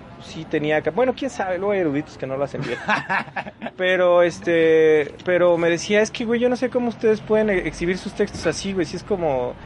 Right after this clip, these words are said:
Speaker 1: este, que te lean es como pararte encuerado enfrente de la gente", ¿no? Y,
Speaker 2: Ajá.
Speaker 1: pues, sí, sí, sí es
Speaker 2: Claro,
Speaker 1: eso, ¿no?
Speaker 2: sí,
Speaker 1: Pero
Speaker 2: sí,
Speaker 1: cuando
Speaker 2: sí.
Speaker 1: eres medio narcisista, pues sí es de, "Mírenme, güey", ¿no?
Speaker 2: Claro,
Speaker 1: O sea,
Speaker 2: y te inyecta otro tipo de
Speaker 1: el, el
Speaker 2: energía,
Speaker 1: libro
Speaker 2: ¿no?
Speaker 1: es, el libro es como la desnudez del autor, pues,
Speaker 2: Claro,
Speaker 1: güey.
Speaker 2: sí,
Speaker 1: Ajá.
Speaker 2: exacto, sí, sí, sí. Justamente,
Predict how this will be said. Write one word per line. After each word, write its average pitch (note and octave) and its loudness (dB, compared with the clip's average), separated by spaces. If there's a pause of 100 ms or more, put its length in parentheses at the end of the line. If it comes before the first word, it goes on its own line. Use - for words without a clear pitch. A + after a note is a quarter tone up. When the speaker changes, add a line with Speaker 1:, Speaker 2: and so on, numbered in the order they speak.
Speaker 1:
este, D3+ -2
que D#3 -6
te F3 0
lean F#3 2
es F#3+ -2
como F#3+ 0
pararte D#3 0
encuerado D3 2
enfrente D3+ -4
de D#3 4
la B2 -2
gente", - -8 (100)
¿no? E3 -8
Y, C#3+ -8
Speaker 2:
Ajá. C3+ -6
Speaker 1:
pues, C3 -4
sí, D#3+ 0
sí, C#3 -10
sí D3 -8
es D3 -4
Speaker 2:
Claro, C3 0
Speaker 1:
eso, B2+ 2
¿no? F#3 2
Speaker 2:
sí, G#3 -6
Speaker 1:
Pero D#3 4
Speaker 2:
sí, C3+ 0
Speaker 1:
cuando D#3+ 2
Speaker 2:
sí. G#3+ 4
Speaker 1:
eres C4 4
medio D3 0
narcisista, C3+ -2 (400)
pues C#3+ -10
sí D#3+ -2
es D#3 -2
de, E3 0
"Mírenme, D#3 0
güey", B2+ -2
¿no? C3+ -2
Speaker 2:
Claro, C#3 2
Speaker 1:
O C3 0
sea, C3+ 2
Speaker 2:
y C3 -2
te C3 -4
inyecta C3+ -6
otro C3 -8
tipo B2+ -10
de A#2+ -4
Speaker 1:
el, A#2 -4
el F3+ 4
Speaker 2:
energía, G3 2
Speaker 1:
libro A#3+ 6
Speaker 2:
¿no? B3+ 4
Speaker 1:
es, F#3+ 0
el F3 0
libro G#3 4
es G#3+ -6
como F#3+ 0
la D3+ 6
desnudez C3+ 0
del E3+ 0
autor, C3+ -2
pues, D3 0
Speaker 2:
Claro, B2+ 0
Speaker 1:
güey. C#3 -10
Speaker 2:
sí, C3 -8
Speaker 1:
Ajá. D3 -4
Speaker 2:
exacto, C#3 -6
sí, C#3 -14
sí, - -18
sí. A2+ -12
Justamente, F#3+ -4